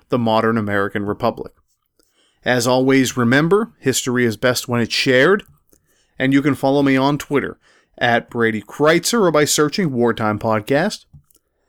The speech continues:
You can visit our Facebook page, facebook dot com slash Brady J Kreitzer.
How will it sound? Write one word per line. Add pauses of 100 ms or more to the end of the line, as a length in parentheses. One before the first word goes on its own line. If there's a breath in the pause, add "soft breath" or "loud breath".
(420 soft breath)
You
can
visit
our
Facebook
page,
facebook
dot
com
slash
Brady
J
Kreitzer.